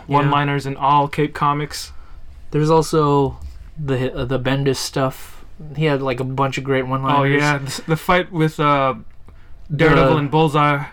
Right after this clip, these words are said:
Speaker 2: Daredevil gives that great speech.
Speaker 1: Yeah. There's also the scene where Daredevil shows up with all the other superheroes to take on the Yakuza gang, and he's just like, "You bring an army,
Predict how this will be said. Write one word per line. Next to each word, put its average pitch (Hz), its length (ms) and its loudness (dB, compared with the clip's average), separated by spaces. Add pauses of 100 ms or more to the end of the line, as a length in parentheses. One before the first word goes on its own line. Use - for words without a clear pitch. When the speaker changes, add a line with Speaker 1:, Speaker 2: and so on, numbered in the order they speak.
(400)
Speaker 2:
Daredevil 160 340 2
gives 139 180 0
that 143 200 0
great 147 240 2
speech. 143 440 2
Speaker 1:
Yeah. 131 280 2 (320)
There's 139 180 -2
also 160 220 4
the 143 280 2
scene 147 520 -2
where 131 460 4 (300)
Daredevil 143 400 2
shows 139 300 0
up 143 240 0 (140)
with 131 460 -2 (840)
all 151 160 6
the 151 60 2
other 143 180 4
superheroes 139 560 2
to - 60 -12
take 143 220 0
on 135 160 -2
the 123 280 2
Yakuza 147 480 2
gang, 156 440 2
and 143 100 -4
he's 143 140 4
just - 200 -2
like, 131 200 0 (280)
"You 147 120 2
bring 160 240 4
an 170 80 2
army, 175 380 4